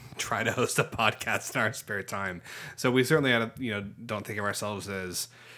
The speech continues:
you know, uh, people that are doing kind of, you know, reporting or pundits or anything else. But I do really appreciate, um, as we've been doing this the last six months, how hard it can be to,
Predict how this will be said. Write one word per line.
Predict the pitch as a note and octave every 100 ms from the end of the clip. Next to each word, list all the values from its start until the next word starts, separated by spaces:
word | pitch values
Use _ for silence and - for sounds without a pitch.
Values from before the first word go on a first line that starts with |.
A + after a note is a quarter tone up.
| - _ -
you | G#2+
know, | F2+ E2+ D#2+ D#2
uh, | F2+ D#2+
people | - G#2+ G2
that | F#2
are |
doing | F2 F#2+ F2+ F2
kind | F#2 F2
of, | E2 - - -
you | F#2+
know, | E2
reporting | D#2+ - - G#2+ F2+ F2 E2+
or | D#2+
pundits | D#2+ - A#2 G2+ G2 F#2 F#2
or | E2+ E2+ - - - -
anything | G2+ A2
else. | A2
But | - A2
I |
do | A2 D3+
really | E3+ D3+ B2
appreciate, | F2+ - B2 - G#2+ F#2+ F#2 - -
um, | G2 F#2 F2+ F2 F2+
as | G2+ C#3
we've | C3+ G#2+
been | F#2+
doing | A2 D#3
this | G2+ -
the | F2
last | E2+ -
six | G2
months, | F#2+ F2+ - - - -
how | - C#3 C3+
hard | - B2+ A#2+ A#2+
it | A2+
can | A#2 G2+
be | G2 F#2+ F#2
to, | - G2 F2+ F2+ F2+ F2